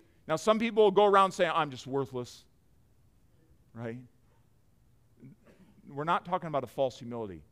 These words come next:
It's an honest assessment of ourselves. Humility is not thinking, uh, less of ourselves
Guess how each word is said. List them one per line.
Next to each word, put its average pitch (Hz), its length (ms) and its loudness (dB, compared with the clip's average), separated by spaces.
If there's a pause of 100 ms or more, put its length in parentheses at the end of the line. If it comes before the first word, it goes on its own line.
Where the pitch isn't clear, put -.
(140)
It's - 100 -18
an 135 100 -10 (120)
honest 156 360 -2
assessment 131 540 -10
of 98 100 -12
ourselves. - 640 -16 (720)
Humility 170 800 0 (260)
is 147 160 -6
not 147 240 -2
thinking, 143 540 -12 (580)
uh, 117 280 -2 (260)
less 143 720 0 (200)
of 127 140 -2
ourselves 135 760 -4